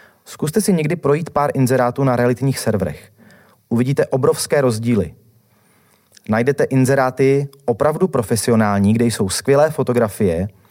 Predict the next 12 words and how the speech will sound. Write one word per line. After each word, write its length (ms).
kde 260
je 140
k 60
dispozici 760
takzvaný 460
tři 300
D 200
sken, 500
neboli 280
virtuální 540
prohlídka 440
nemovitosti, 720